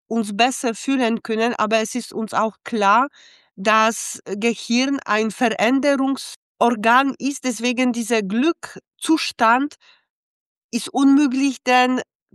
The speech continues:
permanent hochzuhalten, weil sonst würde unser Gehirn oder diese ganze System total abstumpfen und, äh, es würde dann auch nicht mehr funktionieren. Deswegen, es ist gut f-,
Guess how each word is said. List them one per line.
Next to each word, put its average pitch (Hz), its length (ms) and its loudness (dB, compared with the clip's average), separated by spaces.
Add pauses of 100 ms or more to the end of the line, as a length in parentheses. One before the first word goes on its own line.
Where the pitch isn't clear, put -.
permanent 254 720 0
hochzuhalten, 226 1120 0
weil 220 220 2
sonst 247 340 0
würde 247 280 2
unser 240 400 0
Gehirn 247 580 0
oder 233 240 0
diese 214 240 -2
ganze 226 360 0
System 240 460 -4
total 233 480 2 (540)
abstumpfen 196 800 0
und, 196 520 -2
äh, 208 240 -2
es 214 220 -2
würde 240 280 2
dann 226 200 0
auch 220 280 0
nicht 247 200 0
mehr 220 140 2
funktionieren. 190 760 -2
Deswegen, 233 640 0 (400)
es 226 200 2
ist 208 180 2
gut 269 200 0
f-, - 160 -10